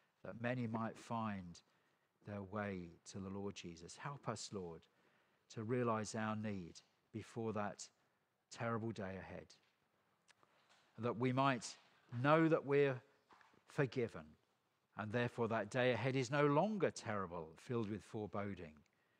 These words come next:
but is filled with the glorious hope and expectation of the Lord's return to deliver us from the wrath to come. We pray, Father, for our family members, our neighbours, our, those that we know, those that we would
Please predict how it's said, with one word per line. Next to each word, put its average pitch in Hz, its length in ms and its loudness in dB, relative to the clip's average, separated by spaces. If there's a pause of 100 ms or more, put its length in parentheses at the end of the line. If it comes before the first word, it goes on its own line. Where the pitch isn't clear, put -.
(500)
but 110 200 -2
is 110 460 -4
filled 123 420 2
with 110 260 -2
the 101 380 -2 (140)
glorious 160 640 2
hope 180 400 0
and 165 100 -2
expectation 101 1000 -8 (440)
of 95 120 -8
the 113 100 -2
Lord's 120 440 0
return 92 480 -6
to 107 120 -10
deliver 117 640 -2
us - 400 -12 (520)
from 104 200 -6
the 98 100 -4
wrath 101 300 -4
to 104 100 -10
come. 82 340 -16 (880)
We 117 80 -6
pray, 127 280 2
Father, 123 280 2
for 101 200 -2
our 92 100 -2
family 131 380 0
members, 123 360 2
our 98 140 -4
neighbours, 120 500 0
our, 95 200 -2 (380)
those 123 260 4
that 117 100 4
we 101 160 -4
know, 135 400 6
those 110 300 0
that 101 120 -2
we 101 220 -4
would 92 120 -8